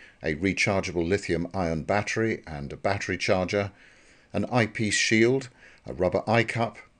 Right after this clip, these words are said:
camera strap, hot shoe cover, a body cap, front and rear lens caps, and Nikon software suite on C D rom.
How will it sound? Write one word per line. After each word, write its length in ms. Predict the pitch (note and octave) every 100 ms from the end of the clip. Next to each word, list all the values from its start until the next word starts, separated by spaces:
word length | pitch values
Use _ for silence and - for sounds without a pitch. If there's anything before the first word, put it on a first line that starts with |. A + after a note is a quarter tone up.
| _ -
camera 300 | - C#3 G#2
strap, 420 | - A2+ A#2+ - - - - -
hot 160 | - -
shoe 300 | - C#3 B2+
cover, 460 | - G#2+ G2 A2+ B2 _ -
a 80 | B1+
body 380 | - A#2 A2+ G#2+
cap, 340 | - A2 A#2+ - _ _
front 340 | - - C#3+ C3
and 160 | G#2
rear 180 | F2+ G2+
lens 360 | F#2 A#2 A#2+ F#2
caps, 500 | - D#2+ F2+ - - _ - _ -
and 300 | G2+ F#2 -
Nikon 400 | A#2+ B2 A#2 A2
software 540 | - G2+ - - E2+
suite 380 | D#2+ - D#2 C#2+ -
on 180 | F2+
C 200 | D#2 -
D 160 | F2 D#2+
rom. 360 | D#2 D#2+ B1+